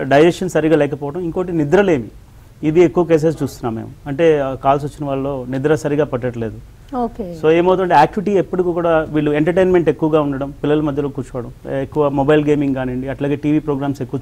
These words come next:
Speaker 1: చూడడం కానివ్వండి, దీంతో ఏంటంటే సబ్‌కాన్షియస్ ఆ ప్రెషర్ అనేది క్రియేట్ అవ్వడం వల్ల ప్ర-, ప్రశాంతమైన నిద్ర అనేది ఉండట్లేదు.
Speaker 2: Hmm.
Speaker 1: చాలా మందిలో గమనిస్తున్నాం.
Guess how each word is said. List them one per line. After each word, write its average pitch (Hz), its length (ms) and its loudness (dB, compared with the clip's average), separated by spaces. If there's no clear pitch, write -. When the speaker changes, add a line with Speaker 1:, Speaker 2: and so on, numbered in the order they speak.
Speaker 1:
చూడడం 131 200 -6
కానివ్వండి, 123 380 -6
దీంతో 165 200 0
ఏంటంటే 175 320 -4
సబ్‌కాన్షియస్ 175 640 -2
ఆ 143 80 0
ప్రెషర్ 139 380 -6
అనేది 170 260 -2
క్రియేట్ 151 280 -4
అవ్వడం 143 200 -4
వల్ల 151 140 -6
ప్ర-, 151 320 -2
ప్రశాంతమైన 175 540 0
నిద్ర 156 240 0
అనేది 170 240 -2
ఉండట్లేదు. 131 480 -4
Speaker 2:
Hmm. 214 240 -4
Speaker 1:
చాలా 165 180 8
మందిలో 170 260 4
గమనిస్తున్నాం. 127 520 -4